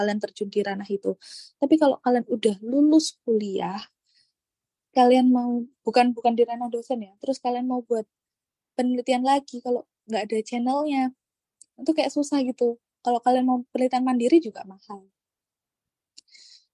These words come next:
Gitu. Sih. Terus habis itu kayak pendanaan P K M K, kewirausahaan. Itu kan kayak bener-bener modal, modal buat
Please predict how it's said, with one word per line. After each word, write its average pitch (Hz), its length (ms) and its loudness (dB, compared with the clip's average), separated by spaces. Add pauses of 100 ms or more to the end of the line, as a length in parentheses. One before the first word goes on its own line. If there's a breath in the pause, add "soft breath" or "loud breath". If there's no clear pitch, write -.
(140)
Gitu. 214 560 -14 (1300 soft breath)
Sih. 254 300 2 (160)
Terus 269 240 4
habis 233 180 -4
itu 254 160 -10
kayak 240 320 -4 (160)
pendanaan 226 760 -2 (240)
P 247 120 4
K 233 200 -4
M 233 240 0
K, 214 320 -6 (360)
kewirausahaan. 214 1000 -2 (1300)
Itu 294 220 6
kan 349 240 4 (880 soft breath)
kayak 302 180 4
bener-bener 240 480 2
modal, 233 640 0 (380)
modal 262 320 2
buat 233 160 -6